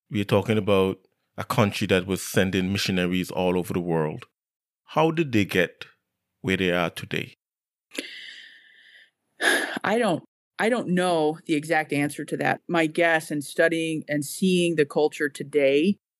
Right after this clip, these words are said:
Speaker 2: it's a disregard for God and his word. That would be my general supposition. And I believe that because I'm almost forty years old,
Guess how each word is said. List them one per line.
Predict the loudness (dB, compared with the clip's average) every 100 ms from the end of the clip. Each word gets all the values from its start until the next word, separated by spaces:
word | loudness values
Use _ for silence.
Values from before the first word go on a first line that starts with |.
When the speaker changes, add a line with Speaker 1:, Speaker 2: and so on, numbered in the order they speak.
| _ _ -12
Speaker 2:
it's | -4 -2 0
a |
disregard | 0 0 0 0 2 2 4 4 2 -2 _ _ _ _ _
for | -6 0 0
God | 0 -2 -2 -4 -6 -4
and | -4
his | -4 -2
word. | -2 -2 -6 _ _ _ _
That | -2 2
would | 2 2
be | 0
my | 2 2
general | 2 0 2 2 2 0 -10 _ _ _ _
supposition. | -4 -2 0 0 0 -2 -8 -10 -12 _ _ _ _
And | 0 2
I |
believe | 2 2 2 2 2
that | 2 2 0 -4 -10
because | -8 -4 0 2 0 -6 -20 -20 _ _ _ _ _ _ _ -2
I'm | 0 2
almost | 0 0 -4 -6
forty | -4 -2
years | -2 -4 -6
old, | -4 -4 -4